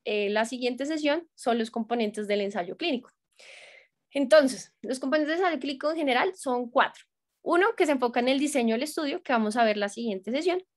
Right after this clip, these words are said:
respecto a la pregunta, respecto a la población, especialmente enfocados en los criterios de inclusión y exclusión, los tipos de aleatorización y cómo se van a definir esas intervenciones. En la evaluación tenemos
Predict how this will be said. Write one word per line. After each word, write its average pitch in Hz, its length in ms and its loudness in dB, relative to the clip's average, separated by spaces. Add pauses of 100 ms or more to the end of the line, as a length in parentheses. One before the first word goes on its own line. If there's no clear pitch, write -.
(580)
respecto 254 380 0
a - 20 4
la 214 100 2
pregunta, 381 560 0 (260)
respecto 233 380 -6
a - 20 2
la 214 140 0
población, 247 560 0
especialmente 202 540 -2
enfocados 214 400 0
en 214 100 -2
los 220 100 -4
criterios 190 380 -4
de 220 80 -2
inclusión 196 420 -6
y 262 320 -6
exclusión, 285 640 -4 (360)
los 262 240 0
tipos 269 240 0
de 294 60 6
aleatorización 302 840 2 (420)
y 370 300 2 (100)
cómo 294 240 2
se 302 80 2
van 277 160 4
a 254 40 4
definir 262 340 0
esas 208 240 -6
intervenciones. 196 800 -4 (420)
En 294 160 4
la 311 60 6
evaluación 320 560 6
tenemos 220 480 -2